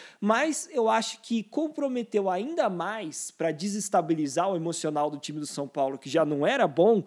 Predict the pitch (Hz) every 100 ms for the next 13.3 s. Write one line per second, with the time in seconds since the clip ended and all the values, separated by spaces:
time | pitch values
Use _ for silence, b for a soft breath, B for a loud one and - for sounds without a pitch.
0 | B B B 339 339 226 196 202 254 202
1 | 185 202 262 - 240 180 170 165 196 208
2 | 202 202 196 170 - 156 160 196 - 175
3 | 202 - 143 185 196 - 160 180 220 156
4 | 160 139 151 - 160 170 156 156 143 -
5 | 143 160 156 147 214 - 202 220 285 -
6 | B B B - 330 330 277 233 226 208
7 | 247 262 233 202 202 - 185 - 180 175
8 | 233 220 196 269 294 240 269 269 339 -
9 | 214 214 220 185 - 285 262 - 220 247
10 | 277 285 - 208 214 220 185 185 226 220
11 | 175 175 165 160 151 147 156 147 202 202
12 | 202 208 175 180 185 190 202 233 247 214
13 | 208 160 120